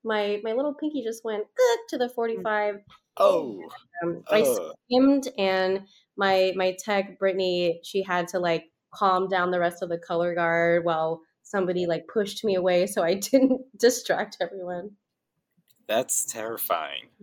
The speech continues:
Speaker 1: Uh, it was
Speaker 2: Ashley.
Speaker 1: awful. <laughs>
Speaker 2: My injuries are mostly internal. I am surprised I can even be a part of this podcast with how terrible my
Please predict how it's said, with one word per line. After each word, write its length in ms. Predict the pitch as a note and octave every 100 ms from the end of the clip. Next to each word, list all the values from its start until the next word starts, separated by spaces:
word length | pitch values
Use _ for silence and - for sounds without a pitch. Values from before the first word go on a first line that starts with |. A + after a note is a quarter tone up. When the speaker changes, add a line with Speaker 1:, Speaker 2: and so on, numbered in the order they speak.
| -
Speaker 1:
Uh, 60 |
it 60 | E3+
was 100 | E3
Speaker 2:
Ashley. 320 | F3+ D#3 - - F3+ E3
Speaker 1:
awful. 720 | E3+ - - D#4+ E4 C#4 -
<laughs> 40 | -
Speaker 2:
My 140 | A2+
injuries 580 | C3+ C3+ A#2+ A#2 A2 G2+
are 80 | G2+
mostly 480 | G2+ G2+ - F#2+ F#2
internal. 720 | F#2 - A#2 A2+ A2 F#2 - F#2
I 220 | G2 F#2+ -
am 100 | D#2+
surprised 540 | - F#2+ F#2 F2+ E2+ -
I 100 | F2
can 160 | - F#2
even 240 | F2 F2
be 140 | F2+
a 80 | E2+
part 240 | - F#2+ F2
of 60 |
this 140 | E2 -
podcast 580 | E2 E2+ - D#2 D2+ E2+
with 120 | -
how 140 | E2+
terrible 500 | - - D#2+ D#2+ E5
my 140 | -